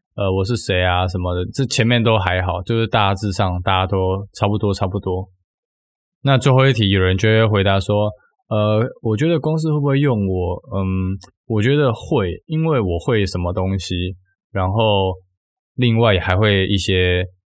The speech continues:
特别的专长，诸如此类的。”再来就是，“我觉得我不知道会不会用我，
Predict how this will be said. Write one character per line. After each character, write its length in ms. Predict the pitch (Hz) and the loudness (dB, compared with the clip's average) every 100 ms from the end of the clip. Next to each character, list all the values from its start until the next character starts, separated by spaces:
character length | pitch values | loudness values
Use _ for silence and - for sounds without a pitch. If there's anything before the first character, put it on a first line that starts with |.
| _ _ _ | _ _ _
特 220 | - 113 | -2 0
别 200 | 95 90 | 0 -2
的 220 | 90 87 | 0 -2
专 240 | 85 92 95 | 0 0 0
长， 200 | - - 123 _ _ _ _ | -2 -6 -8 _ _ _ _
诸 160 | 135 123 | 0 2
如 140 | 117 | 2
此 160 | - 95 | 0 2
类 200 | 104 92 | 2 2
的。” 80 | - - _ _ _ _ _ _ - | -2 -10 _ _ _ _ _ _ -2
再 140 | 127 | 2
来 120 | 110 | 4
就 120 | 113 | 2
是 400 | 113 123 113 101 - _ _ _ _ | 2 2 2 2 -4 _ _ _ _
，“我 220 | 120 104 | 0 0
觉 180 | 95 107 | 2 2
得 640 | 104 110 104 101 98 98 | 4 4 4 4 4 2
我 160 | 98 95 | 2 0
不 80 | 104 | 0
知 140 | 110 | 0
道 160 | 104 101 | 2 4
会 80 | 104 | 4
不 60 | 98 | 2
会 120 | 95 | 2
用 180 | 92 85 | 2 0
我， 260 | - 95 | -6 -10